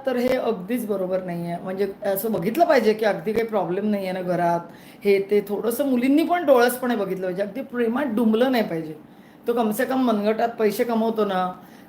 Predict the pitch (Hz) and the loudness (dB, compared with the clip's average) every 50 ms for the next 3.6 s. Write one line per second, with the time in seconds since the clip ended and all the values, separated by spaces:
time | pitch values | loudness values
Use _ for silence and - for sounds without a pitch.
0 | - - - 208 208 208 208 208 208 196 180 196 190 180 - - 226 220 220 220 | -10 -2 2 4 4 6 6 4 2 2 2 0 -2 -2 0 0 2 2 4 4
1 | 220 220 226 240 202 180 165 - - 226 233 233 220 214 196 202 196 202 196 185 | 2 2 0 -2 -4 -6 -6 -4 -2 2 2 4 4 6 4 4 2 0 -4 -6
2 | 180 175 175 170 165 165 - - - - - - - 196 196 196 185 180 180 208 | -4 -4 -4 -4 -6 -8 -10 -14 -16 -16 -14 -12 -8 -8 -6 -6 -6 -6 -4 -4
3 | 202 196 - 233 226 262 254 214 - 185 294 320 | -4 0 0 0 2 2 0 0 4 6 8 8